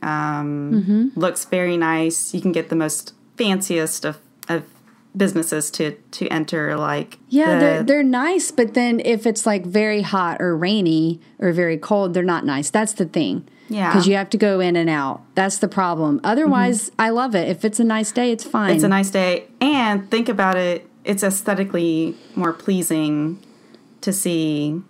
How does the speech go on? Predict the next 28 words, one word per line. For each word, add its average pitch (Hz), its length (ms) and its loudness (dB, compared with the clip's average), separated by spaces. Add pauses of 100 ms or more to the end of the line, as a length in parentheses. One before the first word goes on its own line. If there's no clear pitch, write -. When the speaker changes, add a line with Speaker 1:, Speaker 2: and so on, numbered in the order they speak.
(180)
Speaker 1:
a 196 100 4
lineup 180 640 2 (140)
of 156 440 -2
stores 156 520 -2
as 151 100 -4
opposed 156 300 -4
to 165 100 -6
one 151 220 -2
giant 143 320 -6
building, 139 500 -6 (480)
right? 165 380 -2
Speaker 2:
Yeah, 165 260 2 (220)
true, 170 180 -2
Speaker 1:
And 254 320 2
it 202 120 0
Speaker 2:
true. 196 100 0
Speaker 1:
looks 220 200 0
closer 196 360 0
to 196 220 -2
what 165 760 -2 (240)
we 175 500 0
would 160 160 0
associate 165 540 0
with 151 260 -4
maybe 156 280 -2
a 151 40 -4
town 151 280 -2
square 156 680 -2